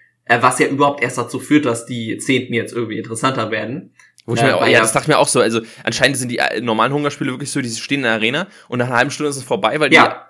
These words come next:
Speaker 2: die, du kannst ja nirgends
Speaker 1: Ja.
Speaker 2: verstecken.
Speaker 1: Ja. Ich, das wird ja auch quasi auch so ein bisschen angedeutet in dem, dass der, der Moderator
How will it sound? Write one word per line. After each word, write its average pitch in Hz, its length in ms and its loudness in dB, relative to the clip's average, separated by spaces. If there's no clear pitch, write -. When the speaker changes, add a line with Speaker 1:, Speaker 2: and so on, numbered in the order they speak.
Speaker 2:
die, 127 60 -12
du 120 60 -8
kannst 175 180 2
ja 175 60 6
nirgends 165 200 4
Speaker 1:
Ja. - 20 -6
Speaker 2:
verstecken. 104 420 -4
Speaker 1:
Ja. - 200 -4
Ich, 131 160 -2
das 147 240 4
wird 147 140 4
ja 127 100 6
auch 135 140 0
quasi 139 280 2
auch 127 160 -2
so 139 80 -2
ein 131 40 0
bisschen 135 180 -4
angedeutet 127 520 -2
in 123 200 -4
dem, 123 340 0
dass 117 300 -6
der, 120 260 2
der 113 120 -2
Moderator 117 800 0